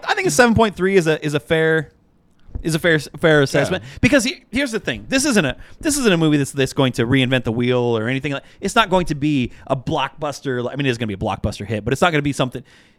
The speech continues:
Speaker 1: it's not a crazy, uh, plot line or anything like that. It's just a good, fun movie to go see. And not every movie has to be an Oscar winner.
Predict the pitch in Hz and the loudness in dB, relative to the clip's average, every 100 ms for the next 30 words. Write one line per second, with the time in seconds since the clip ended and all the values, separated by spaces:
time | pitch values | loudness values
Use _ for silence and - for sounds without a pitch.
0 | - - 233 220 143 - 175 170 156 165 | -8 -4 0 0 0 0 0 2 0 -4
1 | 135 _ _ _ _ - 127 127 117 113 | -6 _ _ _ _ -2 0 2 2 -2
2 | - - 165 160 151 151 147 143 143 135 | 2 4 6 2 0 -2 0 -2 -2 -2
3 | 131 - 135 - - 196 269 240 151 156 | -2 -2 -2 -4 -8 -6 -6 -8 -4 2
4 | 170 - 170 147 143 139 131 127 - 117 | 2 2 0 2 0 0 -2 -4 -6 -6
5 | 156 262 269 220 202 180 156 123 143 - | -2 0 4 4 6 6 4 4 -2 -2
6 | 143 123 117 120 143 135 156 180 | -4 -2 -2 -2 -4 -6 -8 -12